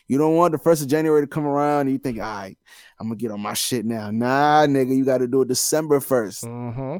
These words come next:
Speaker 1: December first, so that when January first come around, you
Speaker 2: It's,
Speaker 1: already in the groove.
Speaker 2: it's habit. That's right. That's right.
Speaker 1: It's
Speaker 2: That
Speaker 1: already a
Speaker 2: habit.
Speaker 1: habit. And everybody who's starting their little habits January first,
Speaker 2: Mm-hmm.
Speaker 1: you laugh at them niggas 'cause you're like, "Bitch, I've been doing this for a month already."
Speaker 2: There you go.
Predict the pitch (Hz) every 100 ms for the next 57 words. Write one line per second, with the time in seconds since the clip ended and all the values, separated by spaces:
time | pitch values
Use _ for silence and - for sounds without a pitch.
0 | 123 - - 165 170 151 160 156 151 143
1 | 139 139 135 180 214 208 175 180 170 180
2 | 165 151 151 151 147 - - _ - 180
3 | 175 160 160 151 160 143 160 233 143 95
4 | - 139 143 131 92 113 113 139 147 101
5 | 110 113 143 175 147 165 170 175 170 185
6 | 185 214 240 170 160 165 175 220 233 214
7 | 214 208 180 175 - 202 190 208 202 196
8 | 202 196 185 185 196 190 170 190 196 190
9 | 185 190 190 190 185 - - 139 143 151
10 | 160 214 175 175 147 147 147 143 123 123
11 | 135 151 156 175 180 196 - - - 175
12 | 139 135 135 131 - 143 147 147 123 110
13 | 92 80 - 190 247 180 135 135 127